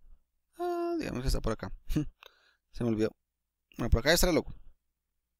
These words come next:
Vemos que hemos quitado esto de acá abajo y solamente hemos dejado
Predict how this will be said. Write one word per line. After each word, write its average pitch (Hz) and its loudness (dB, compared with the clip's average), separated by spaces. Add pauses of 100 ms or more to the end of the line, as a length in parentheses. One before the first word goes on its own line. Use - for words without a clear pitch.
(1900)
Vemos 180 10
que 160 10
hemos 139 6
quitado 107 4 (460)
esto 185 4
de 190 8
acá 175 4
abajo 151 6 (380)
y 208 4
solamente 170 8
hemos 160 4
dejado 139 6